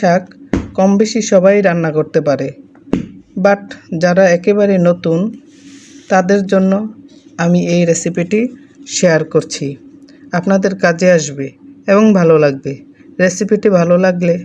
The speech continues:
লাইক, কমেন্ট, শেয়ার করে চ্যানেলটির পাশেই থাকবেন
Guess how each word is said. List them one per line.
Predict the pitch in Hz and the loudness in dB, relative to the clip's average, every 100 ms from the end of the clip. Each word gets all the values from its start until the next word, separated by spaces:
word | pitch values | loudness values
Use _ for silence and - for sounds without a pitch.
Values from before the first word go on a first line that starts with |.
| - - - - 185 | -14 -20 -20 -10 -2
লাইক, | 180 175 - | 0 -2 0
কমেন্ট, | 185 180 175 | 0 2 0
শেয়ার | 180 165 170 | 0 0 0
করে | 165 156 156 - - | 0 0 -2 -12 -4
চ্যানেলটির | 180 175 175 180 175 | 0 0 0 -4 -2
পাশেই | 170 - 175 175 | -4 -2 -6 -2
থাকবেন | 160 139 143 | -4 -2 -6